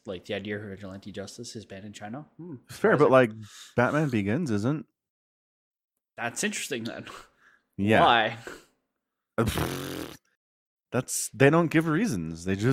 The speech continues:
Speaker 2: just
Speaker 1: <laughs> maybe they just didn't like the movie.
Speaker 2: <laughs>
Speaker 1: I mean, it is The Dark Knight Rises. <laughs>
Speaker 2: And a lot of stuff. So in the movies that they've edited, a lot of it is because of violence or sex or nudity.
Speaker 1: Mm-hmm.
Speaker 2: So
Speaker 1: Um,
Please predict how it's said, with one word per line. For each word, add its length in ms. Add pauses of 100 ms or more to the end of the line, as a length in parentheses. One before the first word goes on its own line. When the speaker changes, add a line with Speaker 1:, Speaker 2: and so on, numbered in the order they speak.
(140)
Speaker 2:
just 180 (100)
Speaker 1:
<laughs> 120
maybe 140
they 60
just 180
didn't 160
like 140
the 60
movie. 320 (460)
Speaker 2:
<laughs> 340
Speaker 1:
I 680 (400)
mean, 160
it 100
is 140
The 80
Dark 200
Knight 180
Rises. 460 (160)
<laughs> 40 (1300)
Speaker 2:
And 100
a 40
lot 240
of 120
stuff. 320
So 160
in 40
the 60
movies 260
that 140
they've 160 (140)
edited, 420 (320)
a 120
lot 260
of 80
it 100
is 120
because 340 (100)
of 640 (300)
violence 800
or 200
sex 540
or 80
nudity. 480 (340)
Speaker 1:
Mm-hmm. 380 (520)
Speaker 2:
So 120
Speaker 1:
Um, 300